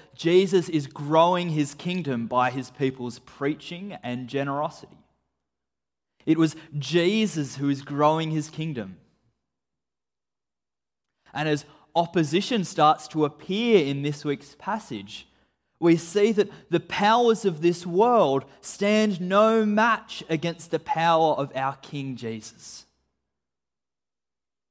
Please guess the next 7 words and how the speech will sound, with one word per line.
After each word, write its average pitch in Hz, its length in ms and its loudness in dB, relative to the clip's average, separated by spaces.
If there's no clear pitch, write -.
Today, 165 540 -2
we 156 140 2
see 151 400 0
Herod 175 760 0
and 135 160 -8
his 190 580 -4
kingdom. 110 520 -8